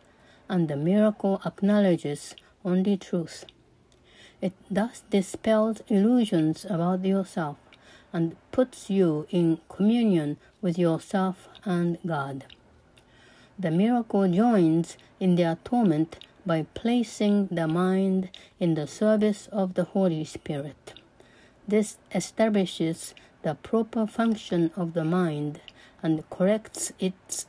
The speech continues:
errors, which are merely lacks of love. Your mind can be possessed by illusions, but spirit is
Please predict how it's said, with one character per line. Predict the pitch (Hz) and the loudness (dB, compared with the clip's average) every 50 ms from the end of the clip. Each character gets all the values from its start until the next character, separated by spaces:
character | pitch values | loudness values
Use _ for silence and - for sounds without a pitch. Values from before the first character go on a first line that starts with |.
| _ - - | _ -8 -4
errors, | 185 165 160 151 139 131 131 131 - - - - - - _ _ _ _ _ - - - - - - _ | -2 -2 0 -2 -2 -4 -6 -8 -10 -12 -18 -20 -20 -20 _ _ _ _ _ -20 -20 -20 -20 -20 -10 _
which | 220 226 214 - - - - | -2 -2 -2 -2 -10 -8 -4
are | 190 170 160 143 | -2 -2 0 -2
merely | 139 143 180 202 226 220 214 214 208 208 202 196 - - - - - | 0 0 0 2 2 2 2 2 2 2 0 -2 -4 -12 -20 -20 -8
lacks | - 196 180 180 185 190 - - - - - - - | -4 -2 0 0 -2 -4 -8 -12 -16 -16 -16 -18 -8
of | - 202 180 175 175 175 - - | -4 -2 -2 -2 -2 -4 -6 -6
love. | 170 160 151 139 135 127 - - _ _ _ _ _ _ _ _ - - - - - _ _ | -4 -4 -4 -6 -8 -10 -14 -20 _ _ _ _ _ _ _ _ -20 -20 -20 -20 -20 _ _
Your | 190 175 165 | 0 0 0
mind | 156 156 170 175 190 202 214 233 233 240 240 - _ _ _ | 0 0 0 0 2 2 2 4 2 2 0 -2 _ _ _
can | - - 208 202 202 | -6 -2 0 2 2
be | 190 196 190 | 4 2 2
possessed | 185 - - - 190 190 214 202 180 - - - - - - - | 0 -2 -4 -4 -2 0 0 0 -2 -2 -8 -14 -14 -16 -14 -8
by | - 165 170 165 160 - | -4 -2 0 0 0 0
illusions, | 202 175 175 208 226 226 208 - - 143 135 151 156 - - - - - - - - _ _ | 0 0 2 2 4 2 2 0 -2 -4 -4 -6 -8 -10 -14 -18 -20 -20 -20 -20 -20 _ _
but | - 170 - - - | -8 -8 -8 -8 -16
spirit | - - - - - 226 220 214 208 208 - - - | -14 -14 -6 -2 2 2 4 4 2 0 -2 -10 -6
is | - 180 170 - - | -2 -2 -2 -2 -6